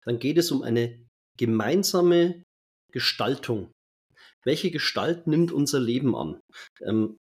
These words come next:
und das Ganze vermischt sich in meinen Augen mit den Sprachen der Liebe. Da gibt's ja dieses berühmte Buch, Die Sprachen der Liebe und so weiter. Bei mir ist es definitiv körperlich und Kommunikation. Ähm, bei anderen ist es irgendwelche materiellen Dinge geben. Das, das gehört auch. Und ich denke auch, dass da nicht ein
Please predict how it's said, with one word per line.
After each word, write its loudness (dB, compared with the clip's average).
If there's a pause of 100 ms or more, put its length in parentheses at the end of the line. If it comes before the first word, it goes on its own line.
(480)
und -4
das -2
Ganze 0
vermischt 0
sich -2
in 2
meinen 0
Augen -2 (260)
mit -2
den 2
Sprachen -2
der 4
Liebe. -2
Da -4
gibt's -8
ja -4
dieses -4
berühmte -2
Buch, -4
Die -6
Sprachen -8
der -10
Liebe -2
und 0
so -8
weiter. -2
Bei 0
mir 2
ist 0
es -2
definitiv -2
körperlich -2
und 0
Kommunikation. 0 (540)
Ähm, -6
bei -4
anderen 2
ist -2
es -2 (220)
irgendwelche 0
materiellen 4
Dinge 0
geben. -2
Das, -10
das -6
gehört 2
auch. -2
Und 2
ich -4
denke -2
auch, -2
dass -6
da 2
nicht -2
ein 0